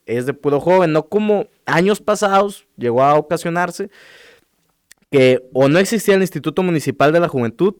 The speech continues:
o sea, al momento de la administración estar, no había que representar a los jóvenes de nuestra ciudad, o era presidido por una persona, un joven de, pues, ya treinta y cinco años,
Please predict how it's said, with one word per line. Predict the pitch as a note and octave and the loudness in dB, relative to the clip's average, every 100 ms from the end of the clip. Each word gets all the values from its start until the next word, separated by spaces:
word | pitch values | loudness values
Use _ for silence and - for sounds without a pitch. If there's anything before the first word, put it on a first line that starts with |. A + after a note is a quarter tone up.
| - | -10
o | A2 | -10
sea, | - G#2+ | -8 -8
al | |
momento | A2 A2+ B2 C#3+ C#3+ F#3 F3+ _ _ _ | -4 -4 -4 -4 -4 -6 -6 _ _ _
de | A2+ A#2 A2+ | -4 -2 0
la | A2+ | -2
administración | A2+ A2+ A2+ A#2 A2+ D3 D3+ | -4 -4 -6 -6 -6 -4 -6
estar, | B2+ - D3 - | -6 0 0 0
no | - A#2+ B2+ | -6 -2 2
había | C#3+ D3+ D#3 D#3+ _ | 2 2 2 0 _
que | B2+ C3+ | 0 0
representar | D#3+ D3+ C3+ A#2+ C3 C#3 | 0 -4 -10 -8 -2 -2
a | |
los | B2 | -2
jóvenes | - A#2+ C#3 B2+ | -4 -4 -4 -8
de | A2 | -10
nuestra | G#2+ - A2+ | -12 -10 -10
ciudad, | - C3 F#3 A3 _ _ _ _ - | -2 2 2 0 _ _ _ _ -2
o | F3+ A#3 - - _ - | 4 4 4 -8 _ -2
era | C#3+ F3 | 2 2
presidido | E3+ D#3+ C#3+ D#3+ | 0 -4 -2 -2
por | D#3 | 0
una | D3 D#3+ | 0 0
persona, | D3+ B2+ B2+ C3+ D3+ | -2 -4 -2 -4 -4
un | D3+ | -4
joven | C#3 C3+ D3+ | -2 -2 -2
de, | D3 A#2+ | -4 -4
pues, | F#2+ _ A2 G#2 | -6 _ -14 -8
ya | D#2+ | -8
treinta | - B2+ C3 F#2+ | -8 -14 -12 -12
y | |
cinco | G2 A2 A2 - | -12 -14 -8 -8
años, | - - - | -8 -12 -20